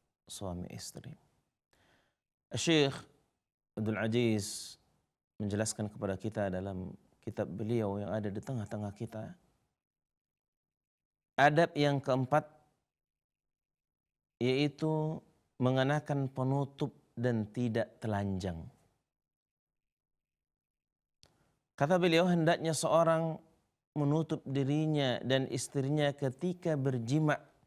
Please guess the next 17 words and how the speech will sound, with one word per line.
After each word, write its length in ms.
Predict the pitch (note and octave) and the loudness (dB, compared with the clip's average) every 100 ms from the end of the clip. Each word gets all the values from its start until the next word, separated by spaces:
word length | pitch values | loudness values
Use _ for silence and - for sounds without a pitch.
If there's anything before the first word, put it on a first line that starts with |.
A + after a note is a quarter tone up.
| _ _ _ _ _ _ _ _ _ | _ _ _ _ _ _ _ _ _
karena 320 | - A#2+ B2+ | -6 -2 0
malu 400 | B2 A#2+ A#2+ C3 | 2 0 0 -2
kepada 320 | A#2+ A#2 G#2+ G#2+ | -4 -4 -2 -2
Allah 240 | G#2+ A2+ A2 | 0 -2 -2
Subhanahu 720 | - G2+ F#2+ A#2 A2+ G#2 G#2 | -6 -10 -6 -4 -4 -4 -6
wa 80 | F#2 | -6
taala 240 | G#2+ G#2+ | -4 -4
dan 240 | F#2+ F#2+ F2+ | -6 -8 -8
para 240 | G#2 F#2+ | -6 -6
malaikatnya. 880 | F2 E2+ F2 F2 - - - G#2 A#2 _ _ _ _ _ _ _ _ _ _ _ _ _ _ _ _ _ _ _ _ _ _ _ _ _ _ _ _ _ _ _ _ _ _ _ _ _ _ _ _ _ _ _ _ _ _ _ _ | -6 -8 -8 -10 -14 -16 -16 -16 -18 _ _ _ _ _ _ _ _ _ _ _ _ _ _ _ _ _ _ _ _ _ _ _ _ _ _ _ _ _ _ _ _ _ _ _ _ _ _ _ _ _ _ _ _ _ _ _ _
Beliau 320 | B2 C#3+ F#3+ | 0 2 2
menjelaskan 640 | E3+ D#3 C#3+ D3+ E3 D#3+ C#3+ | 2 2 2 0 0 -4 -6
kepada 320 | C#3+ C#3 C3 | -4 -2 -2
kita 240 | D3 C#3 | -2 -4
di 80 | B2+ | -2
antara 400 | A#2 A#2+ B2+ A#2+ | -2 -2 0 0
adab 240 | G#2 B2 | 0 -2